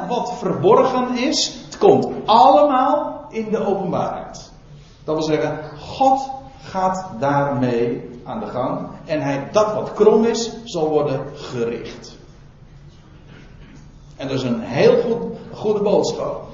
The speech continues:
Dat betekent trouwens ook, en dat wil ik er wel bij zeggen, oordeel in de Bijbel is niet negatief, is positief. Het is, mag een pijnlijke ingreep zijn, maar het is no-, het is een operatie die noodzakelijk is.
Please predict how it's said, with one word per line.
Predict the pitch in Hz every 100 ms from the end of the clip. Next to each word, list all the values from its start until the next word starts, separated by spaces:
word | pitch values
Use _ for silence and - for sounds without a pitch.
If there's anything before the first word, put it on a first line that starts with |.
| -
Dat | 160 196
betekent | 196 254 240 202
trouwens | 196 - - -
ook, | 214 202
en | 147 147
dat | 226 -
wil | 170 123
ik | 110
er | 98 -
wel | 117 254
bij | - -
zeggen, | 123 113 - - - - - - -
oordeel | - 240 294 - 240 240
in | 233 180
de | -
Bijbel | 208 214 226 220 214
is | 175 156
niet | 202 220
negatief, | 180 151 127 123 - 208 294 - - - - - -
is | 147 -
positief. | 101 90 - 90 - - - - - - - -
Het | -
is, | 180 180
mag | 160 156
een | 123 - -
pijnlijke | 262 294 277 208 -
ingreep | 165 147 135 120 113 -
zijn, | 123 135 - - - - - - - - - -
maar | 185
het | 165
is | 165
no-, | 202 -
het | -
is | 175
een | 139 135
operatie | 143 - 143 170 196 196
die | 180 165
noodzakelijk | 147 135 - 180 190 151 -
is. | 92 - - -